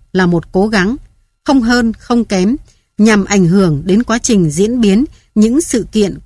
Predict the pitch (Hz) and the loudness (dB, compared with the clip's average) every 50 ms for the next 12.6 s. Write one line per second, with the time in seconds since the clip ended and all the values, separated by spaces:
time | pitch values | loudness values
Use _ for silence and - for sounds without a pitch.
0 | _ _ 202 190 170 147 131 - - 233 233 226 220 214 196 185 170 151 135 - | _ _ 0 0 0 0 -2 -4 -4 -2 0 2 2 2 2 2 2 0 -4 -6
1 | - _ _ - 196 165 - - - _ _ 277 269 254 - - 190 160 139 - | -14 _ _ -4 -4 -4 -4 -10 -20 _ _ -6 -6 -6 -4 -4 -6 -6 -4 -6
2 | 151 139 - 196 202 202 196 185 170 151 131 127 - - _ _ _ _ _ _ | -8 -6 -4 -2 -2 0 0 0 0 -2 -4 -6 -12 -20 _ _ _ _ _ _
3 | _ _ _ _ _ _ _ _ 220 220 214 202 233 269 269 277 220 185 180 190 | _ _ _ _ _ _ _ _ 0 2 2 2 2 0 -2 0 0 0 0 -2
4 | 185 165 170 - 185 170 175 185 180 175 165 151 - - - 247 - - 320 - | -4 -4 -4 -2 0 0 2 2 2 0 0 -2 -4 -4 -6 -4 -4 -4 -6 -4
5 | - 370 370 - - - - - 208 233 233 196 165 - - 208 202 185 170 - | -4 -6 -6 -6 -12 -10 -8 -6 -4 -2 -2 -2 -4 -4 -4 -4 -4 -4 -4 -4
6 | - 277 320 339 - - - - 190 170 - - 269 302 - - - 214 214 220 | -2 -2 -2 -4 -6 -10 -6 -4 -4 -4 -2 -4 -6 -8 -8 -8 -4 -4 -4 -2
7 | - 330 370 - - - _ - 214 196 - - 208 190 180 180 - 277 330 - | -2 -4 -4 -6 -8 -12 _ -6 -6 -4 -4 -4 -2 -2 -2 -2 -2 -4 -6 -6
8 | - - _ _ _ _ _ _ _ _ _ _ - 302 277 - 226 247 - 277 | -8 -18 _ _ _ _ _ _ _ _ _ _ 0 0 0 2 -2 -2 -2 -2
9 | 254 254 240 240 262 247 233 214 190 180 165 143 143 - - _ 202 180 - - | -2 -2 -2 0 0 0 0 0 0 0 -2 -2 -6 -10 -6 _ -4 -4 -4 -4
10 | - 247 247 233 - 202 208 - - 226 220 196 180 165 175 214 262 - - _ | -4 -2 -2 -2 -2 -4 -4 -2 -2 -4 -2 -2 -2 -2 -4 -6 -8 -12 -18 _
11 | _ _ _ _ 208 214 196 180 208 202 185 165 - - 214 233 247 - 262 247 | _ _ _ _ -2 -2 0 2 2 2 0 0 -2 -2 -2 -2 0 0 -2 -2
12 | 240 240 220 - - - 196 196 202 220 254 | -2 -2 -6 -8 -4 0 2 2 4 2 0